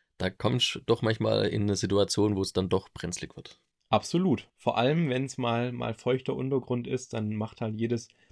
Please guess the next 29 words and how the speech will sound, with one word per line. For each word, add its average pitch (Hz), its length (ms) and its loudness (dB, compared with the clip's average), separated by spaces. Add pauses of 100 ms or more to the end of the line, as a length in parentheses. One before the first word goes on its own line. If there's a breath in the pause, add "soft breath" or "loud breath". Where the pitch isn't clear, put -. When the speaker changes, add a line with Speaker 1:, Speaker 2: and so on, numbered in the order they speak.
(140)
Speaker 2:
jedes 120 260 2
Kilogramm 117 680 0
macht 104 260 0
halt 95 80 0
Speaker 1:
Mhm. 98 60 -2
Speaker 2:
doch 104 100 -8
was 110 160 -4
aus. - 320 -12 (100)
Speaker 1:
Ja. 90 160 -6 (420 loud breath)
Aber 101 200 4
gut, 113 320 2 (300)
wenn 104 160 2
das 104 100 0
Auto 104 180 4
zu 104 120 -2
schwer 104 260 2
wird, 117 120 2
weil 104 120 2
zu - 80 -8
viele 101 220 -2
Personen 107 340 2
drin 107 180 2
sitzen, 110 360 0 (540)
umso 120 300 6
mehr 120 140 6
Leute, 117 240 4
die 117 140 -2
anschieben 113 360 -2
können. 92 240 -6